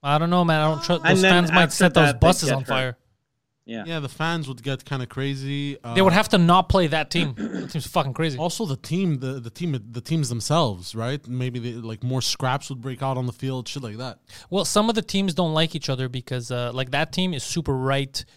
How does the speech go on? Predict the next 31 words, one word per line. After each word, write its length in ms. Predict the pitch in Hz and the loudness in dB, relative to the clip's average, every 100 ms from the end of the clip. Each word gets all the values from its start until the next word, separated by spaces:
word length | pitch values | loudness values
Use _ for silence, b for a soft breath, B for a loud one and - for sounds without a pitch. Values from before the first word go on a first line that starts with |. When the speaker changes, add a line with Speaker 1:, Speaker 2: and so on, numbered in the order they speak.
| b | b
Speaker 1:
super, 440 | - - 185 170 | -6 0 2 2
super 320 | - - 147 135 | 0 -2 -4 -2
hardcore. 560 | 135 143 - 139 156 - B - | -2 -4 -4 -4 -4 -6 B -6
But 80 | |
there's 160 | 143 139 | -2 2
also, 240 | 160 - | 2 0
like, 160 | 156 131 | -2 -2
really 400 | 131 143 156 147 | -2 0 2 0
leftist 480 | 131 139 - 165 - | 0 -2 -2 -8 -8
teams. 400 | 175 185 202 - _ _ _ _ _ | -4 -4 -4 -12 _ _ _ _ _
So 300 | - 151 131 | -2 0 0
they, 360 | 127 135 127 | 0 0 0
uh, 500 | 127 123 120 117 113 - _ _ _ | 0 -2 -2 -4 -6 -12 _ _ _
like, 200 | 143 135 | -8 -4
there, 120 | 147 | -2
I 60 | 143 | 0
was 140 | 139 | 0
watching, 440 | 139 156 - 160 139 | 2 2 2 -2 -2
um, 280 | 135 131 | -2 -4
one 260 | 131 135 151 | -8 -4 -2
of 80 | 151 | 0
their 100 | 139 | -4
teams. 360 | - 151 156 | -4 -6 -6
They 100 | 135 | -4
went 220 | 127 143 151 | -4 -4 -6
to 80 | |
the 40 | 135 | -6
second 300 | - 147 143 | -4 -4 -4
division 340 | 127 139 135 156 | -4 -4 -4 -4
in 80 | 156 | -4
Israel, 340 | 156 175 190 | -4 -4 -6